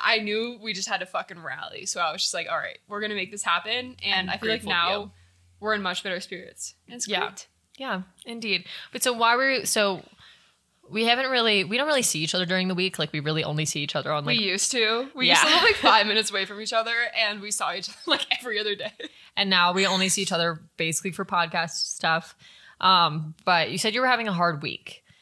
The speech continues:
Speaker 2: There was, like, a time where <laughs> Lauren Snapchatted me this week, and she was like, "I'm having a really fucking hard day. I literally canceled my entire day," which is crazy because Lauren has stuff from, like, nine A M to seven P M during school days.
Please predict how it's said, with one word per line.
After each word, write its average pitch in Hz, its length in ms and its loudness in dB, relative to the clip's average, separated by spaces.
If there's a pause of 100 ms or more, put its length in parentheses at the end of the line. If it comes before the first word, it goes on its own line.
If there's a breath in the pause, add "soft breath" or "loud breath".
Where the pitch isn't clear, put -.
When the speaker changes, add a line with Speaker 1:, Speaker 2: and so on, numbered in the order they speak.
(120)
Speaker 2:
There 175 100 0
was, 175 160 2
like, 170 180 2
a - 60 2
time 180 320 2
where 208 120 4
<laughs> 190 80 0
Lauren 240 260 0
Snapchatted 175 500 2
me 196 80 -2
this 196 180 -2
week, 233 220 -6
and 180 100 0
she 180 140 -2
was 165 80 -6
like, 175 160 -4 (260 loud breath)
"I'm 185 80 -4
having 196 240 2
a 226 60 0
really 180 220 2
fucking 175 300 0
hard 170 200 2
day. 156 220 2
I 160 100 0
literally 170 300 -2
canceled 165 480 -4
my 160 100 2
entire 160 480 -2
day," 151 220 -2
which 165 160 -8
is 165 100 -2
crazy 175 400 -4
because 202 320 -4 (380 loud breath)
Lauren 190 340 2
has 185 340 4
stuff 233 460 2
from, 160 460 2 (360 soft breath)
like, 156 380 0 (140)
nine 175 340 4
A 175 220 4
M 160 320 2
to - 120 -2
seven 170 400 2
P 202 180 2
M 208 380 2 (160)
during 165 320 2
school 156 280 -2
days. 196 440 2